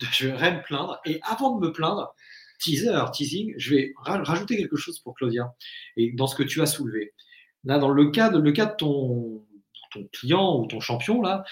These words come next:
ta compagne qui dit, « J'ai rien fait de bien la semaine dernière », alors qu'en fait, il t'a partagé une astuce WordPress, ou peu importe, on s'en fout, c'est un peu technique, mais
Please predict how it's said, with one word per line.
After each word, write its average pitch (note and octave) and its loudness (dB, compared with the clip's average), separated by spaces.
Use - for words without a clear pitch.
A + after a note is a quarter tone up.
ta A#2 0
compagne B2+ 2
qui C3 -10
dit, « B2 -4
J'ai B2 0
rien A#2+ 2
fait B2 0
de A#2+ -2
bien C3+ 2
la A#2+ 0
semaine A#2 -4
dernière », D3 0
alors A2+ 0
qu'en B2 -2
fait, D3+ 0
il B2+ -8
t'a A#2+ 0
partagé C#3 4
une B2+ 4
astuce D#3 2
WordPress, C3 0
ou G2 -6
peu A2+ -8
importe, C3+ -2
on G#2+ -16
s'en - -18
fout, D3+ -12
c'est - -12
un A2+ -10
peu A2 -6
technique, B2+ -4
mais A2+ -14